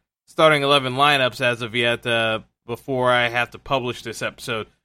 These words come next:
Uh, but I'll give my approximations. But first, uh, we're gonna talk, uh, a,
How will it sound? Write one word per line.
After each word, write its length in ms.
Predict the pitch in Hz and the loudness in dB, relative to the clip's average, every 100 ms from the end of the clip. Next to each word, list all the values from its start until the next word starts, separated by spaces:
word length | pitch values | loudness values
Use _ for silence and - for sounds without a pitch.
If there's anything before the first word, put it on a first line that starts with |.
| _ 135 | _ 0
Uh, 180 | 123 | 2
but 200 | 95 - | 2 2
I'll 180 | 135 139 | 4 4
give 180 | 127 131 | 2 0
my 180 | 135 127 | 2 0
approximations. 960 | 117 135 117 - 120 117 - 104 - _ _ _ - | 0 -2 -4 -6 -8 -8 -8 -14 -20 _ _ _ -2
But 180 | 135 - - | -2 -4 0
first, 440 | 214 220 220 - - | 2 2 0 -14 -6
uh, 260 | 131 131 127 | 0 0 -2
we're 180 | 160 | -2
gonna 120 | 160 147 | 0 0
talk, 480 | - 165 165 - - | 0 0 0 -2 -6
uh, 240 | 120 117 - | -4 -4 -6
a, 100 | 95 | -14